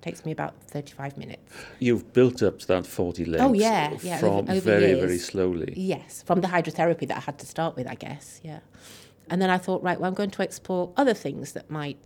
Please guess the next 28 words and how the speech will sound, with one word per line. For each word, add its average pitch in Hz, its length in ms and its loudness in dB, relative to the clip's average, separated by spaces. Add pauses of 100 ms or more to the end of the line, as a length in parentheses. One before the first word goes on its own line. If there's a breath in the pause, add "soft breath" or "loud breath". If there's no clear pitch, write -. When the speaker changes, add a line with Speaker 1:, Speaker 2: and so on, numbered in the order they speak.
(180)
Speaker 1:
sort - 180 -8
of 156 80 -8
help." 143 460 -6 (600 soft breath)
First 240 280 -4
of 214 100 -6
all, 180 480 0
we 185 140 0
went 170 160 4
and 170 100 -2
got 156 180 -4
a 160 40 -4
dog. - 360 -2 (800 soft breath)
That 170 280 0 (300)
gave 165 280 2
me 160 140 0
the 160 720 -4 (420)
encouragement 160 720 -4
to - 120 -16
go 160 140 -2
out 151 240 -4
for - 80 -10
short - 340 -6
walks, 190 640 -2 (540 soft breath)
not 190 160 0
hikes 190 380 -2
up - 100 -4
mountains 165 960 -2
or 156 560 -6